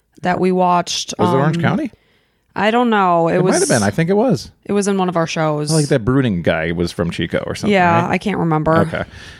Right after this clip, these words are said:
Speaker 2: Um, but yeah, anyways, he moved to, uh, Chico,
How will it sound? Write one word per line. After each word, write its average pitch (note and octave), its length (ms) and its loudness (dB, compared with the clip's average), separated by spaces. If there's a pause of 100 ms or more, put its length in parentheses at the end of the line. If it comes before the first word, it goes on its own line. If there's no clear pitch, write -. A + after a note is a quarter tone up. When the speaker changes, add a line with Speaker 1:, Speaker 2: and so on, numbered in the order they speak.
(180)
Speaker 2:
Um, A2 280 4
but A#2+ 120 2
yeah, A#2+ 220 2
anyways, A2 320 4
he A#2 100 0
moved A#2 240 0
to, A2 280 2
uh, G#2 140 4
Chico, F#2 580 0